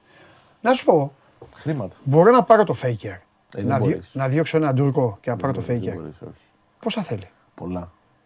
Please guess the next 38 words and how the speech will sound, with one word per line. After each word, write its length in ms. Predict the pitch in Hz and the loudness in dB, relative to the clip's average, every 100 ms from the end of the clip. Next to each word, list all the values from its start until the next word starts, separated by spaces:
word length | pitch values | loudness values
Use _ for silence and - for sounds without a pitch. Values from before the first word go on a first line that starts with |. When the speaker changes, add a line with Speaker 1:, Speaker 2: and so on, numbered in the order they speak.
| _ _ | _ _
Speaker 1:
Και 120 | 214 | 0
οι 40 | |
πρόεδροι 300 | 190 254 240 | 6 8 8
μου 60 | 262 | 4
τι 80 | 262 | 2
είναι, 100 | 160 | 2
σουλατζίδες; 500 | 131 123 165 135 - - - - - - | 0 0 0 0 -4 -20 -20 -18 -20 0
Speaker 2:
Δεν 260 | 135 175 | 4 6
είναι, 180 | 143 147 | 4 4
αλλά 160 | 170 165 | 6 8
δεν 160 | 165 | 6
έχουν 260 | 165 127 107 | 2 0 -4
τόσα 200 | 101 95 | -4 -4
λεφτά 180 | 98 107 | -4 -4
για 100 | 101 | -4
να 60 | |
φέρουν 260 | 95 101 92 | -2 -4 -6
το 80 | 87 | -6
Faker. 300 | 101 90 - 82 - - _ _ _ _ _ _ _ - | -4 -4 -6 -14 -16 -20 _ _ _ _ _ _ _ -4
Speaker 1:
Ναι. 320 | 170 190 117 | 2 2 4
Speaker 2:
Θα 80 | 127 | 2
σου 120 | 123 | 4
πω 80 | 139 | 4
ένα 120 | 185 | 4
παράδειγμα. 540 | 165 165 165 110 95 87 | 10 10 10 6 -2 -6
Ο 60 | 117 - | -8 4
Faker, 380 | 143 131 135 151 202 _ _ - - | 4 4 2 0 -2 _ _ -20 -2
ο 100 | 143 | 0
οποίος 240 | 139 190 | 2 2
κάνει 200 | - 190 | 2 2
και 60 | 175 | 2
αυτός 160 | 185 | -2
τις 240 | 185 185 - - | -2 -10 -12 -4
κλασικές 440 | 175 156 143 196 | 0 0 2 0
τις 140 | - 160 | 0 0
μίνι 220 | 170 180 | 2 2
εκπομπές 440 | 160 151 143 117 | 2 4 6 4
του. 80 | - | -4